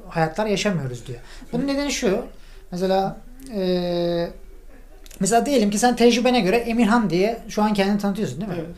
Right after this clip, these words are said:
Speaker 1: Mesela ben de Zafer diye tanıtıyorum. E, sonraki hayatta
Speaker 2: Hı.
Speaker 1: mesela bu Zafer'in devam etmesi gibi bir durum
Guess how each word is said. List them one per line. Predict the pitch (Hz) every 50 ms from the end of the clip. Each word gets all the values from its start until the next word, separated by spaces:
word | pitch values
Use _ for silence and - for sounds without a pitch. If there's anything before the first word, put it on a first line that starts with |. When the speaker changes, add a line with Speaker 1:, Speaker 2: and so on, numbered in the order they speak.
| - - - - - -
Speaker 1:
Mesela | - 165 165 214
ben | 226 208
de | 208
Zafer | 196 202 208 - 214 208 160
diye | 156 135
tanıtıyorum. | 131 - 135 131 131 131 143 185 220 214 - - - - - - - - - - - - - - -
E, | 98 101 101 98 98 98 104 107 107 104 - - - - -
sonraki | - - - - - 294 311 254 233 226 - 226
hayatta | 208 190 233 240 220 175 - - 190 196 - - - - - -
Speaker 2:
Hı. | - 180 175 196 208 - - - - - - - - - - - - - - - -
Speaker 1:
mesela | 220 214 - 175 160 180 214 247 247 - - - - - - - - - - - -
bu | - 233
Zafer'in | 202 160 151 269 - - 240 190 185 220 220 180 143 143
devam | 170 208 254 285 285 247
etmesi | 233 226 233 - - - 196 196 190 185 - 240 185
gibi | 175 160 147 139 139
bir | 175 156
durum | 156 180 196 220 214 208